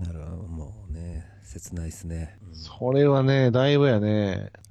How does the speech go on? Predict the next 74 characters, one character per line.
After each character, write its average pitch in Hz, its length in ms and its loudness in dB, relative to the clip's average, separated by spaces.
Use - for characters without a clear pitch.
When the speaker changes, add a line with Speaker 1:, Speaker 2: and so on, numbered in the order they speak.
Speaker 1:
だ 85 140 0
い 87 60 4
ぶ 87 100 2
で 80 80 0
す - 100 -10
ね。 71 400 -8
Speaker 2:
一 135 160 -4
緒 - 560 -6
に、 151 480 0
い-、 139 100 -2
同 131 220 6
じ - 20 0
一 170 220 2
つ 131 180 2
屋 139 140 6
根 143 80 4
の 110 160 2
下 123 240 -2
に 120 160 -2
お 143 100 2
る 123 140 0
意 139 80 0
味 117 140 0
が 92 240 0
あ 110 80 -4
る 135 100 0
の 123 140 0
か 95 120 0
な 82 120 -2
っ 80 40 -8
て - 180 -14
い - 20 -6
う 85 60 -8
の 82 80 -10
は。 - 160 -14
Speaker 1:
な 110 200 -4
い 143 60 -6
ん 127 140 -4
じ 92 80 -8
ゃ 82 60 -4
な 82 100 -6
い 78 60 -10
で 73 80 -16
す - 100 -20
か？ 78 280 -10
全 76 340 -14
く。 73 420 -18
Speaker 2:
な 117 100 2
ん 120 80 0
で 123 120 2
い 147 60 4
る 156 60 2
の 135 140 2
か 98 140 2
な 95 120 2
っ 92 40 -2
て - 140 -18
い 85 40 -8
う - 20 -10
と 87 80 -6
思 87 140 -4
う - 20 -2
ん 80 40 -4
で 80 40 -12
す - 60 -16
け - 80 -10
ど 90 80 -8
ね。 101 200 -4
Speaker 1:
う 90 60 -16
ん、 80 580 -14
ま 80 120 -10
あ 78 60 -12
で 80 120 -12
も、 76 420 -16